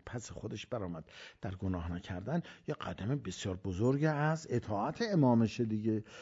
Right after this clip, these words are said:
اطاعت امام عرض کردیم چیه؟ یک توسل درجه اوله. اون توسل مرتبه بالاترش رو دیگه نمیشه عرض بکنم، میمونه واسه یه وقت دیگری. اطاعت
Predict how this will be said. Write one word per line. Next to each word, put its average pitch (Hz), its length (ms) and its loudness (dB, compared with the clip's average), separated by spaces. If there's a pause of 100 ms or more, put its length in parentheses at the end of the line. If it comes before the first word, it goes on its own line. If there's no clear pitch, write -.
(160)
اطاعت 117 360 0
امام 120 280 4
عرض 139 200 -2
کردیم 151 260 4
چیه؟ 160 320 2 (240)
یک 135 140 0
توسل 107 680 -4
درجه - 580 -6
اوله. 208 560 -6 (1800)
اون 214 180 -6
توسل 165 380 0
مرتبه 139 420 4
بالاترش 127 680 2
رو 202 60 2
دیگه 165 300 0 (300)
نمیشه 131 360 4
عرض 87 260 -8
بکنم، 98 320 -10 (520)
میمونه 143 260 4
واسه 113 300 -2
یه 104 220 0 (400)
وقت 98 300 -4
دیگری. 82 400 -8 (3250)
اطاعت 143 760 -4